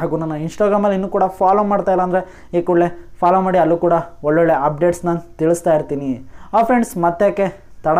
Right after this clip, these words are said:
ಮಾಡೋದು, ಬನ್ನಿ ಶುರು ಮಾಡೋಣ. ಅದು friends, ನಿಮ್ಮ ಶ್ರಮ ಎಷ್ಟಿರುತ್ತೋ ಇದರಲ್ಲಿ ಅಷ್ಟು ನೀವು ದುಡ್ಡನ್ನ earn ಮಾಡ್ಬೋದು. ಅದು friends, ಈ ಆ್ಯಪ್ ಒಂಥರ best app ಅಂತಲೇ ಹೇಳ್ಬೋದು. ಆ್ಯಪ್ ಆ ಥರನೇ, but ಇದರಲ್ಲಿ ಭಾಳಷ್ಟು changes ಇದೆ, ಭಾಳಷ್ಟು easy ಕೂಡ ಇದರಲ್ಲಿ ನೀವು ದುಡ್ಡನ್ನ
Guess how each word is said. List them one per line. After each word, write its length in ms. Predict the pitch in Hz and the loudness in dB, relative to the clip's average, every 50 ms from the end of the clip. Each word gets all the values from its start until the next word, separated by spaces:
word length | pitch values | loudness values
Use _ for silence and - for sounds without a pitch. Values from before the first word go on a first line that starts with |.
| 180 180 | 2 2
ಮಾಡೋದು, 240 | 180 175 175 170 170 151 147 | 2 2 2 2 0 0 0
ಬನ್ನಿ 200 | 165 170 180 180 175 - - - - - - - - | 0 -2 -2 -4 -6 -10 -16 -20 -20 -20 -20 -10 -4
ಶುರು 220 | 151 143 143 160 156 156 | -2 0 0 2 0 0
ಮಾಡೋಣ. 260 | 156 151 151 151 147 143 139 123 117 123 - - - 196 | 0 0 0 0 -2 -4 -6 -6 -8 -12 -8 -2 0 2
ಅದು 120 | 202 226 202 | 2 2 2
friends, 220 | 240 240 220 - 208 | 2 0 0 0 0
ನಿಮ್ಮ 140 | 208 190 185 180 - | 0 0 0 0 0
ಶ್ರಮ 180 | 185 175 190 208 202 190 | 0 2 2 2 2 2
ಎಷ್ಟಿರುತ್ತೋ 400 | 185 - - 185 175 175 170 180 175 | 0 0 0 0 0 0 2 2 2
ಇದರಲ್ಲಿ 240 | 170 170 170 180 185 165 | 4 4 4 2 2 0
ಅಷ್ಟು 160 | 165 - 170 170 170 | 0 -2 -4 -2 -2
ನೀವು 120 | 175 196 208 196 - - 139 | -2 -2 -4 -6 -8 -8 -6
ದುಡ್ಡನ್ನ 280 | 156 151 160 175 180 175 - - - - - - 135 147 | -6 -4 -2 -4 -4 -4 -6 -12 -20 -20 -10 -4 -2 -2
earn 180 | 156 156 160 156 147 151 147 | -2 -2 -4 -10 -10 -6 -4
ಮಾಡ್ಬೋದು. 420 | 139 135 131 139 135 123 131 127 120 - - - - - - - 180 | -4 -4 -4 -4 -6 -4 -4 -6 -8 -8 -12 -16 -20 -10 -4 0 2
ಅದು 120 | 208 220 214 | 2 2 2
friends, 240 | 226 226 214 202 - - - - - - 196 | 0 0 -2 -4 -6 -10 -18 -12 -6 -2 0
ಈ 40 | 202 196 196 185 | 2 4 4 4
ಆ್ಯಪ್ 180 | 190 190 - - - - - 165 | 2 0 -2 -8 -14 -8 -6 -4
ಒಂಥರ 200 | 165 160 165 160 170 165 151 | 0 2 2 2 2 2 0
best 240 | 156 151 - - 185 | -2 -4 -2 -2 -2
app 140 | 175 170 - 175 | 0 0 -2 -6
ಅಂತಲೇ 200 | 160 165 - _ | -12 -14 -16 _
ಹೇಳ್ಬೋದು. 920 | _ _ _ _ _ _ _ _ _ _ _ _ _ _ _ _ 170 165 170 | _ _ _ _ _ _ _ _ _ _ _ _ _ _ _ _ _ -6 -4
ಆ್ಯಪ್ 160 | 165 165 - - 139 143 | -4 -4 -4 -2 0 0
ಆ 40 | 170 - 190 | 2 2 2
ಥರನೇ, 260 | 175 175 175 175 175 160 147 | 2 2 2 0 0 0 0
but 120 | 165 165 165 170 160 | 0 0 0 2 2
ಇದರಲ್ಲಿ 220 | 160 165 165 160 131 - 147 | 2 2 0 -2 -2 -2 -2
ಭಾಳಷ್ಟು 400 | 143 143 156 175 170 - - 170 165 - | 0 2 2 2 0 -2 -4 -4 -2 -2
changes 260 | 165 160 165 160 156 165 160 | -2 0 -2 -2 -2 0 0
ಇದೆ, 100 | 170 156 135 143 | 0 0 0 2
ಭಾಳಷ್ಟು 380 | 147 151 160 165 - - 202 202 - - - - - - - - 165 190 | 2 2 2 0 0 -2 -2 -2 -4 -6 -16 -20 -20 -18 -8 -4 -2 0
easy 200 | 202 185 202 196 175 180 | 0 0 0 0 2 2
ಕೂಡ 100 | 190 202 220 226 - - - - - - 160 | 2 2 2 0 -2 -8 -16 -12 -6 -2 0
ಇದರಲ್ಲಿ 320 | 170 175 175 175 180 180 175 | 2 4 4 4 4 2 2
ನೀವು 160 | 175 170 180 196 196 175 151 | 2 2 2 2 0 0 0
ದುಡ್ಡನ್ನ 300 | 165 165 143 160 180 190 | 0 0 0 0 0 0